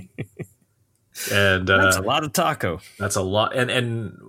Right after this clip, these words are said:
Speaker 1: what was that other thing that, with the lightsaber? Uh,
Speaker 2: Cotton candy,
Speaker 1: cotton candy?
Speaker 2: wasn't it?
Speaker 1: Yeah.
Speaker 2: Yeah, yeah. You know, I
Speaker 1: And
Speaker 2: don't wanna, I don't wanna say it's necessarily because of the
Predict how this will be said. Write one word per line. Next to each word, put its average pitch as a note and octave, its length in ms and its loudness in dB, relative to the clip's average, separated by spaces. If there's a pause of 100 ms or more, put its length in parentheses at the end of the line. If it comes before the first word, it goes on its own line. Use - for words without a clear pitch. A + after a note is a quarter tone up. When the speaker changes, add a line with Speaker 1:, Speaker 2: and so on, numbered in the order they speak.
(280)
Speaker 1:
what E3+ 140 -2
was C#4+ 100 -2
that E4 100 4
other C#3 180 0
thing D#3+ 120 -2
that, G2 160 -2
with F#2 160 -6
the A2 100 -2
lightsaber? G2 1000 2 (1200)
Uh, - 60 -6
Speaker 2:
Cotton C#3+ 220 0
candy, B2+ 320 0
Speaker 1:
cotton A#2 220 0
candy? B2+ 260 0
Speaker 2:
wasn't B2+ 160 0
it? - 20 0
Speaker 1:
Yeah. F2+ 200 -4
Speaker 2:
Yeah, G2 760 -4
yeah. A3+ 80 -10 (840)
You D3 80 2
know, D3+ 100 4
I - 140 6
Speaker 1:
And - 80 2
Speaker 2:
don't C4 180 2
wanna, A#3+ 360 -2
I - 40 2
don't G#3 120 -2
wanna D#4+ 180 -2
say G3 200 4
it's C#3 200 2
necessarily A#2+ 880 2
because A2+ 720 -2
of B2+ 240 -6
the C#3 320 -2